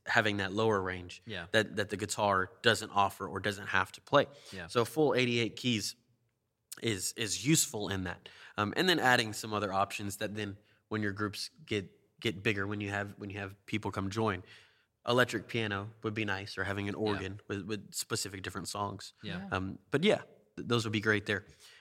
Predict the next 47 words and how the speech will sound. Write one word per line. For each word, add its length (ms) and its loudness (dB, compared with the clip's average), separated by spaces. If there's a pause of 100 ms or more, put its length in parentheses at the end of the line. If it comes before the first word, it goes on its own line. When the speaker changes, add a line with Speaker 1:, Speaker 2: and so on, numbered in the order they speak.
(120)
Speaker 1:
Um, 420 2 (840)
jumping 320 10
into, 400 6 (680)
<laughs> 560 -12
I 100 10
think 160 12
unintentionally, 800 6
I've, 160 4
I've 200 10
gone 360 10 (160)
more 300 10
up 180 6
in 120 2
price 340 10
in 100 0
this. 220 4 (360)
Um, 340 12
Speaker 3:
<laughs> 40 -10
Speaker 1:
but, 400 6
but 160 6
going 260 10
to 240 2
amps, 340 6
let, 140 -2
let, 180 -4 (160)
let, 220 -2
let's, 300 0 (120)
let's 120 0
talk 120 8
about 220 10
amps. 280 4
Maybe, 200 10
Speaker 2:
Yeah. 60 8
Speaker 1:
maybe 300 6
a 40 8
bass 340 2
amp. 180 -16 (440)
Let, 160 2
let, 160 6
let's 140 4
talk 100 8
about 200 8
that 180 4
first, 360 -4
and 140 -6
then, 160 -6 (580)
um, 120 -8